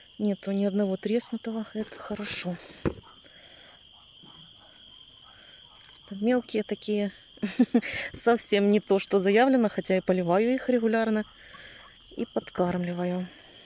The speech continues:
Может быть, первый год у них идет на акклиматизацию в наших условиях, а на второй год они уже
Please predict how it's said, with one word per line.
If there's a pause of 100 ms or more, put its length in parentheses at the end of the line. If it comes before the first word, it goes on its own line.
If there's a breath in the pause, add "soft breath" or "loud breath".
(1040 loud breath)
Может
быть,
первый
год
у
них
идет
на
акклиматизацию
в
наших
условиях,
а
на
второй
год
они
уже